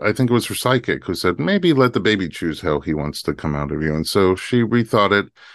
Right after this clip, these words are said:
and she decided to do the hospital birth with all the drugs, and she had a great experience. Five years later, pregnant with her second, she realized that the moments in life that mattered to her the most, that were worth living,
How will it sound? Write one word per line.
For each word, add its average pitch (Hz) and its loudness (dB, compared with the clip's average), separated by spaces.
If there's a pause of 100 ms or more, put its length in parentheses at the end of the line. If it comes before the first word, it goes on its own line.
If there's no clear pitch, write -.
(200)
and 85 -4
she - -4
decided 87 -2
to 87 -4
do 87 -2
the 87 -4
hospital 85 -2
birth 82 0
with 113 2
all 107 4
the 104 0
drugs, 80 -2 (100)
and 82 -2
she - -4
had 80 -2
a 82 0
great 76 -2
experience. 73 -6 (580)
Five 110 2
years 98 2
later, 98 4
pregnant 90 -4
with - -6
her 73 -6
second, 90 -2
she - -2
realized 95 0
that 78 -8
the 92 -2
moments 110 2
in 95 0
life 92 -2
that - -2
mattered 95 0
to 107 2
her 104 2
the 87 0
most, 90 0
that 80 2
were 82 2
worth 92 0
living, 92 0